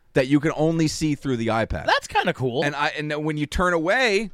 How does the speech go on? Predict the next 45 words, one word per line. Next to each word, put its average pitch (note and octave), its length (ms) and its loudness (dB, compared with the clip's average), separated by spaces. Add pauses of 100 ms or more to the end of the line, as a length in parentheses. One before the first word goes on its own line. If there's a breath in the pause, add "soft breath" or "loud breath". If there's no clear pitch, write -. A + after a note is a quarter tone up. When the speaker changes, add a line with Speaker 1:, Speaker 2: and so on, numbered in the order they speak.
Speaker 1:
the, D3 160 -6
it's - 160 -8
not D#3+ 200 0
there. F#3+ 160 2
Like, B2 200 -4
it B2+ 80 -6
has, - 300 4
Speaker 2:
Oh, F#3+ 120 10
Speaker 1:
it's F#3 100 2
Speaker 2:
neat. - 60 2
Speaker 1:
always E3+ 320 6
right D#3 180 2
there. D#3 140 4
And G#3+ 100 2
it - 20 0
looked D3+ 120 4
Speaker 2:
Okay. D3+ 140 6
Speaker 1:
like C#3 220 4
stuff C3 300 -2
like A2+ 200 -2
that, F2+ 180 0
like G#2 160 -2
three C#3+ 360 2
D A#2+ 420 4
Speaker 2:
Oh, D4+ 260 6
that's G4 320 2
Speaker 1:
type D3 220 4
of C3 100 0
artwork. F#2+ 360 4 (100)
Speaker 2:
That's, A#4+ 340 0 (240)
that C4+ 240 6
to B3 80 -10
me A3+ 120 -4
is, F3+ 160 -4
that's F#3 260 4
very D3+ 200 -2
clever. C4+ 160 4
Speaker 1:
Interesting. C#3 440 0
Speaker 2:
Yes, D3+ 300 2
Speaker 1:
And G3 80 2
Speaker 2:
interesting. F3+ 260 2
Speaker 1:
very C#4+ 220 6
cool. F4+ 300 6
Speaker 2:
Sure, F#3 300 2
I D3+ 220 0